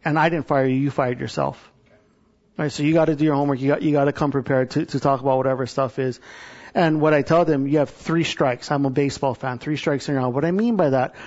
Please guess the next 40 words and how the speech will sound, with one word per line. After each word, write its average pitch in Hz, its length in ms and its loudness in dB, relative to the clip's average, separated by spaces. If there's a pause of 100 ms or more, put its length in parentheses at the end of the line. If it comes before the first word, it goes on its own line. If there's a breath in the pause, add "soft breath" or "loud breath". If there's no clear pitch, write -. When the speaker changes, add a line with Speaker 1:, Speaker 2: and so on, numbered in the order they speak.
(100)
Speaker 1:
first 208 260 0
time 196 140 0
they 165 100 2
come, 156 180 -2
they 151 120 2
don't 143 160 0
do 143 100 0
their 139 120 0
homework. 127 360 -2 (800)
They're 170 180 4
gonna 190 160 2
do 156 60 0
the 170 80 2
homework 156 260 -2
in 147 80 2
front 151 240 0
of 135 80 0
me. 131 180 -8 (200)
'Cause 165 120 4
all 190 160 4
they, 196 140 2
they 147 100 0
just 180 100 0
wanna 185 120 0
complain 151 400 -2
about 131 220 0
life. 127 420 -4 (420 soft breath)
No, 170 200 -4 (200)
I'm, 196 200 -6
you're 185 80 2
not 156 120 0
gonna 131 120 -12
complain 135 180 -2
about 131 220 -2
life. 143 200 -2
You're 165 120 0
gonna 156 100 0
do 147 80 0
the 139 80 -2
homework. 131 280 -4